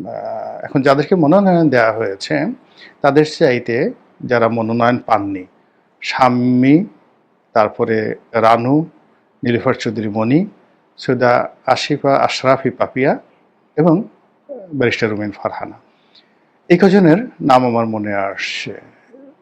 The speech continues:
ওনারা সবাই, আরও একজন আছেন হেলেন জেরিন খান,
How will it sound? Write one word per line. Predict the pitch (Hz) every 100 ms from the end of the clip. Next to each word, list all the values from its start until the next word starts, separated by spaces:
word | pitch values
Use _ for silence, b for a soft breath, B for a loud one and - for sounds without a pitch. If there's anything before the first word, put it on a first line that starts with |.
| _ 185
ওনারা | 151 170
সবাই, | 160 175 147 123
আরও | 131 127 131
একজন | 135 123 123
আছেন | 107 131
হেলেন | - 131 127
জেরিন | 117 107 107
খান, | 104 - 98